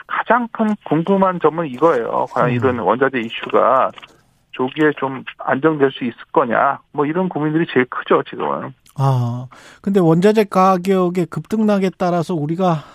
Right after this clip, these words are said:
Speaker 2: 나중에 좀 여쭤볼게요. 그 관련해서
Speaker 1: 예.
Speaker 2: 어떤 산업 섹터들을 좀 눈여겨봐야 되는지 그것도 좀 말씀해 주시면 좋을 것 같고요.
Speaker 1: 예.
Speaker 2: 이 관련, 그 이런 식으로 만약에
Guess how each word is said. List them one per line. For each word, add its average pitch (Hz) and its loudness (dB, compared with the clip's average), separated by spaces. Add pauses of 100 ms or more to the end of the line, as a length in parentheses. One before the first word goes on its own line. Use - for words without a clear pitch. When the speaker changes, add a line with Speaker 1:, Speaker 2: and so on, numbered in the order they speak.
Speaker 2:
나중에 165 2
좀 220 2
여쭤볼게요. 185 2
그 170 2
관련해서 180 2 (180)
Speaker 1:
예. 240 2
Speaker 2:
어떤 202 4
산업 208 0
섹터들을 185 2
좀 160 2
눈여겨봐야 151 2
되는지 156 0
그것도 175 0
좀 165 0
말씀해 135 0
주시면 170 -4
좋을 151 -4
것 185 -6
같고요. 151 -4 (380)
Speaker 1:
예. 123 2
Speaker 2:
이 180 6
관련, 226 2
그 233 4
이런 262 4
식으로 240 2
만약에 175 4